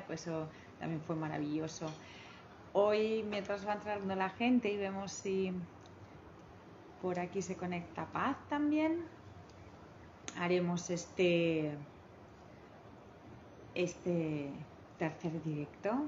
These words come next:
de las dos últimas semanas. Sí, quedan dieciséis días para el festival y, am, cada vez queda menos.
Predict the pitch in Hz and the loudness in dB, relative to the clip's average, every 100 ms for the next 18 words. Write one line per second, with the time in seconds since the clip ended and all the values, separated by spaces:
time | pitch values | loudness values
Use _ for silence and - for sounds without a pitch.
0 | 262 - 165 151 151 160 170 180 175 - | -4 -2 0 0 -2 -4 -4 -6 -10 -16
1 | - - - 165 170 - 165 160 - 165 | -18 -16 -4 -2 -2 -4 -6 -6 -6 -8
2 | - 160 160 - 160 160 185 196 175 170 | -6 -8 -8 -6 -4 -2 -4 -4 -4 -2
3 | 156 156 156 170 170 185 214 233 202 175 | 0 0 2 2 2 2 6 6 6 2
4 | 175 156 - 160 151 151 165 156 170 156 | 2 2 -2 -4 -2 -4 -6 -4 0 6
5 | 214 370 480 - - - - - - - | 10 10 8 2 -8 -16 -12 -12 -10 -12
6 | - - - - - - 208 202 208 202 | -14 -16 -18 -16 -8 -2 0 0 0 0
7 | 208 220 233 233 233 233 202 185 170 170 | 0 0 2 2 2 0 0 2 0 0
8 | 170 165 269 240 269 - | -2 0 0 0 -2 -8